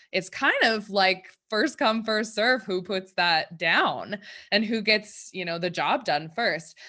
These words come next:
And then I just quickly wanted to add in, like, fair use here for, like, social media purposes too, 'cause I'm sure some of you have that roaming around in your head, like,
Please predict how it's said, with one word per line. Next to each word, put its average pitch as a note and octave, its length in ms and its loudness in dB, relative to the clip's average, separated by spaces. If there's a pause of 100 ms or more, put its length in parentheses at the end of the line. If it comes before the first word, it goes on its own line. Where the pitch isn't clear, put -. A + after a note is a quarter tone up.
(120)
And A#3 180 2
then D4+ 400 4
I A3 120 4
just A3 340 -6
quickly A3+ 360 -2
wanted F3 300 -2
to F3 100 -6
add E3+ 200 0
in, E3+ 240 -2
like, C3+ 180 -8
fair G3 380 0
use E3 320 -6
here E4+ 180 0
for, E4 100 -4
like, G3+ 160 0
social D4 380 -4
media E3+ 320 -4
purposes D#3+ 480 -8
too, E3+ 160 -2
'cause E3+ 140 -12
I'm E3 100 -8
sure A#3+ 260 -4
some G3 220 -6
of E3+ 140 -8
you E3 140 -2
have E3+ 160 -4
that D#3 180 -4
roaming E3 340 -6
around D3+ 260 -4
in C#3+ 120 -10
your C3+ 120 -8
head, D3 360 -4
like, D3 200 -6